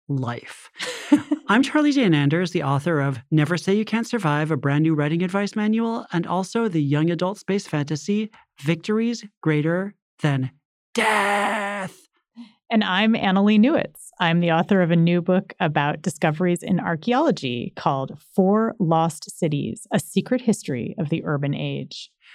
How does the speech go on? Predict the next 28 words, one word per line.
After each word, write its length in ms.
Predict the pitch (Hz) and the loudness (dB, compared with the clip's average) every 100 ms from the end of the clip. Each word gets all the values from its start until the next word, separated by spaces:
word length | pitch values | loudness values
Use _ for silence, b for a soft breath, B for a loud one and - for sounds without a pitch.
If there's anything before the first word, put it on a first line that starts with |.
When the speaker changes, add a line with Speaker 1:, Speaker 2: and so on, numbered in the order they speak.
| B - | B -10
Speaker 1:
Today, 520 | 202 170 196 247 302 - | -6 -2 0 0 -2 -4
we're 140 | 165 | -2
gonna 140 | 165 180 | -2 -2
be 80 | 196 | -2
talking 340 | 190 196 247 | -4 -2 -2
about 200 | 254 269 - - | -2 -4 -8 -6
activism. 760 | 214 - 165 147 135 127 123 127 B B B - | -6 -2 -2 0 -2 -6 -6 -10 B B B -6
Speculative 520 | - 349 415 392 330 | -2 0 0 -2 -2
fiction 320 | - 247 262 | -2 -2 2
has 160 | 190 175 | 2 2
a 80 | |
lot 480 | 151 143 139 156 160 | 0 0 0 -2 -4
to 80 | 165 | -10
say 240 | 160 170 | -6 -2
about 220 | 156 143 147 | -2 -2 -2
activism, 580 | 135 139 135 143 165 | -6 -4 -4 -2 -2
and 160 | 180 190 | 0 2
many 240 | 208 262 | 2 4
of 100 | 285 | 4
our 160 | 262 233 | 2 -2
favorite 360 | - 190 175 180 | 0 0 0 -2
authors 420 | 143 143 175 156 | -4 -2 -4 -2
and 100 | 151 | -4
creators 520 | - 240 247 170 143 | -2 -2 0 -2 -2
right 120 | 151 | -4
now 160 | 165 165 | -2 -2
are 120 | 180 | 0
making 360 | 208 220 240 | -2 0 -2